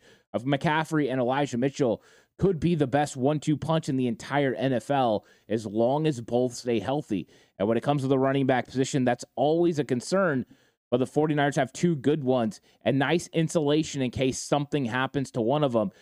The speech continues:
because they have some more guys behind them as well. And it was just a couple years ago, the forty-niners were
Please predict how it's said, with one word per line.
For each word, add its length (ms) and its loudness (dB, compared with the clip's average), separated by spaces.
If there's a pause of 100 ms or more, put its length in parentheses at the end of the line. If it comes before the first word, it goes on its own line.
(120)
because 260 0
they 100 2
have 180 2
some 140 -2
more 260 2
guys 320 2
behind 420 -2
them 140 0
as 120 -6
well. 380 0 (340)
And 80 0
it 60 4
was 160 0
just 300 0
a 40 2
couple 300 0
years 280 2
ago, 380 2 (220)
the 80 -4
forty-niners 680 0
were 280 0